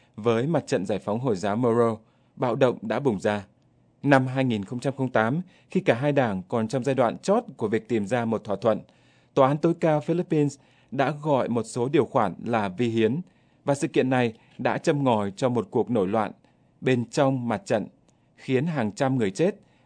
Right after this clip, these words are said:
và nhiều trăm người khác bị thất tán. Cố vấn của Tổng thống về tiến trình hòa bình này, Bộ trưởng Teresita Deles nói rằng chính quyền Aquino hiện đang ở một nơi trốn tốt hơn bao giờ hết trong việc mưu tìm hòa bình ở Mindanao.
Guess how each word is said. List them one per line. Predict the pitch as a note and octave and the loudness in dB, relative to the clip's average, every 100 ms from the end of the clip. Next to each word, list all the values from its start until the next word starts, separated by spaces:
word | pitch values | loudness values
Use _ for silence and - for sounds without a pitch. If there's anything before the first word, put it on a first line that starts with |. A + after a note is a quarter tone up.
| _ _ _ - | _ _ _ -8
và | A#2 C3+ B2 | 0 0 2
nhiều | C3 C3 A#2 | 2 2 2
trăm | E3 C#3+ | -2 0
người | B2+ F#2+ | 0 0
khác | C#3+ F3+ - | -2 -4 -2
bị | A2+ | -4
thất | - A#2+ - | -4 -6 -4
tán. | G2 A#2+ - _ _ _ _ _ _ _ - | -4 -4 -10 _ _ _ _ _ _ _ 2
Cố | D#3 | 2
vấn | D3 C#3+ E3+ G#3 | 6 4 4 2
của | D3+ A2+ | 2 4
Tổng | B2+ F#2+ | 2 0
thống | A2+ G#2+ C3 D#3+ | 0 -2 -2 -2
về | C3 | -2
tiến | G#2 A2+ | 0 -2
trình | A2+ A2 | -4 -2
hòa | G#2+ | 0
bình | G#2 G#2 | 0 0
này, | G#2 G2+ - _ _ - | 0 0 -6 _ _ 0
Bộ | C3+ C3+ | 2 2
trưởng | C#3 G#2+ G2 | 0 2 -2
Teresita | A#2 C3+ G#2+ - D3 C#3+ A#2+ A2+ - - | 0 0 0 -4 -4 0 0 -2 -8 -2
Deles | A#2+ A#2+ D#3+ - - | 0 2 0 -2 -6
nói | A2+ B2 | -2 0
rằng | C3+ G#2+ F#2+ - _ _ - | 2 0 -2 -14 _ _ -4
chính | G3+ G3 | -2 4
quyền | E3 C3+ | 2 4
Aquino | D3+ - D3+ D3 C#3 - | -2 -2 2 2 2 0
hiện | C#3+ B2+ | 0 2
đang | C#3 C#3+ C#3+ | 2 2 0
ở | - A2 | 0 0
một | A2 G#2 | 0 -2
nơi | C3+ C#3+ B2+ | 0 2 0
trốn | - F2+ C3 | 0 -2 0
tốt | G#3 | -2
hơn | F3 C#3+ C3+ | 0 0 0
bao | A#2+ | 0
giờ | A2 F#2+ | 0 -2
hết | C#3 G3 - _ _ - | 0 -2 -6 _ _ -4
trong | E3 | 0
việc | C#3+ B2 | 2 2
mưu | C#3 | 2
tìm | C#3 C3+ G#2 | 2 0 -2
hòa | G#2 G#2 | 0 0
bình | G#2+ G2 F#2+ - | 0 -2 -4 0
ở | A2 | 0
Mindanao. | G2+ G#2+ G#2+ A2 G#2+ G2+ | 2 0 0 2 0 0